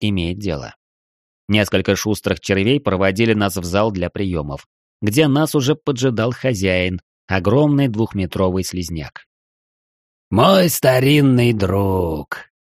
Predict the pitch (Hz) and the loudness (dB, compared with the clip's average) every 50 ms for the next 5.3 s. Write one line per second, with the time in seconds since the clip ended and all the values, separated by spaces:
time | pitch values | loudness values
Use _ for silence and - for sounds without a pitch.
0 | _ _ _ - - 139 151 160 160 156 - - 139 156 160 139 147 143 139 120 | _ _ _ -6 -2 0 0 2 0 0 0 0 2 2 4 4 2 2 2 2
1 | 123 123 127 127 110 117 127 135 135 135 131 131 131 127 127 120 104 107 98 - | 2 2 2 2 2 2 2 2 2 2 2 2 2 2 2 0 0 -2 -2 0
2 | - 107 101 107 107 107 104 104 95 101 117 127 113 104 117 113 107 - 101 101 | -2 -2 0 2 0 2 2 0 2 2 0 0 0 0 -2 -2 -2 -2 -2 -2
3 | 98 92 90 95 95 92 92 98 92 - 101 95 90 85 80 90 90 90 87 82 | -2 -2 -2 -2 -2 -2 -2 -4 -4 -4 -6 -4 -4 -4 -4 -4 -4 -4 -6 -6
4 | 85 82 76 71 - 69 64 - _ _ _ _ _ _ _ _ - 98 92 92 | -8 -8 -8 -8 -10 -16 -18 -18 _ _ _ _ _ _ _ _ -4 -2 -2 -2
5 | 85 - 117 135 165 | 0 0 0 0 0